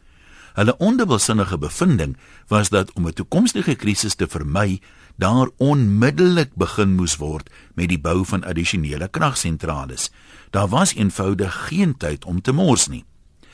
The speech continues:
Die verslag is aan Eskom oorhandig en die aanbevelings is beklemtoon. Maar wat is gedoen? Net mooi niks nie. As daar dadelik aan die werk gespring is, kon Medupi al klaar gewees het voor negentien vierennegentig.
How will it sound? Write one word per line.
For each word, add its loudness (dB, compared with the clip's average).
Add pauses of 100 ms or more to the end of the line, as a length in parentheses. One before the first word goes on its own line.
(360)
Die 4
verslag -2
is -4
aan -6
Eskom 0
oorhandig 0
en -4
die -8
aanbevelings 0
is -6
beklemtoon. -4 (400)
Maar -2
wat -4
is 0
gedoen? 4 (420)
Net 0
mooi 2
niks -4
nie. -14 (800)
As 4
daar 2
dadelik 0
aan -2
die -2
werk -2
gespring -2
is, -2 (240)
kon 4
Medupi 2
al -4
klaar 2
gewees 0
het -6
voor 2
negentien -2
vierennegentig. -8